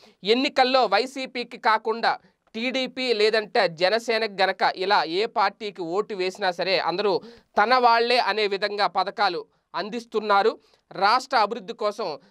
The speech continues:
సరికొత్త నిర్ణయాలు తీసుకుంటున్నారు జగన్మోహన్ రెడ్డి గారు. అంటే, ఈ ప్రాంతంలో మా, ఆ, ఎమ్మెల్యే గెలవలేదు,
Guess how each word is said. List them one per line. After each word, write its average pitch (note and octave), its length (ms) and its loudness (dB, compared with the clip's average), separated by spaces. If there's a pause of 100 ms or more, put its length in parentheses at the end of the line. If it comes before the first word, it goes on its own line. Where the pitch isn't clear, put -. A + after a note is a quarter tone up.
(260)
సరికొత్త A#3+ 560 0 (180)
నిర్ణయాలు G3 480 2
తీసుకుంటున్నారు F#3 800 -4 (180)
జగన్మోహన్ D#3 580 -4
రెడ్డి B2 160 -14
గారు. A#2+ 180 -8 (260)
అంటే, F#3+ 400 2 (180)
ఈ G#3 140 -2
ప్రాంతంలో G#3 640 2 (400)
మా, F#3 640 2
ఆ, F3 160 2
ఎమ్మెల్యే G3 420 0
గెలవలేదు, F#3+ 600 0